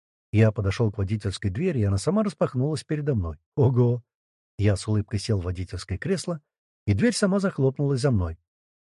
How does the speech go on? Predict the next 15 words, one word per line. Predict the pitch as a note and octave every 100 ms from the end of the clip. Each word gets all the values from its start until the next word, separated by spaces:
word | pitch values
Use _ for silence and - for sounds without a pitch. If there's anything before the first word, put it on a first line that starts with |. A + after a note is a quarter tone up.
| _
Повернул | - G#2 G2 G#2+ F#2+
голову | A2+ C3+ G#2 G#2
к | -
Святославу. | A2 B2+ A2+ G2+ E2+ D#2+ _ _ _ _ _ _
Тот | - G2+
со | -
странным | G2 G#2 G#2 G2
выражением | G2 F#2+ A2+ G#2+ G#2+ -
на | G2+
лице | G2 -
спросил: | G#2+ A2 - F#2+ - -
«Проблемы | G2+ F#2 G2 F#2+
с | E2
багажником?» | F#2+ B2 A#2+ G3+ G3+ G#3 _ _ _ -
Эх, | D#3+ C3+ -